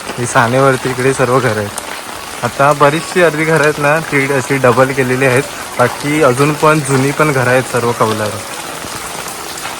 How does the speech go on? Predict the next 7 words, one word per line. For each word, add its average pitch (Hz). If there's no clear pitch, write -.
सर्व 131
कामं 139
वगैरे 143
आता 143
चालू 139
असतात -
दुपारची. 123